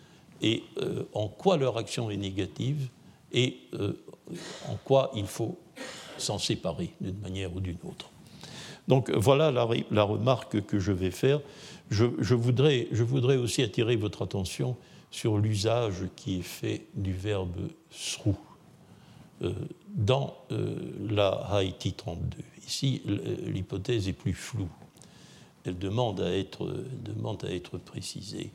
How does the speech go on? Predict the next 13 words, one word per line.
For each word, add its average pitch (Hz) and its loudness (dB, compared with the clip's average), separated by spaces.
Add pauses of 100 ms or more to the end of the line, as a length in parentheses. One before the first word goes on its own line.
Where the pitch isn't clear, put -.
(380)
Mais, 135 0
euh, 117 0 (340)
l'insistance 160 2
qui 123 -2
est 110 0
mise 123 0
sur 113 -2
le 107 0
verbe 107 0 (140)
srou - -4 (960)
au 104 2
passif, - -4 (540)
c'est-à-dire 98 -2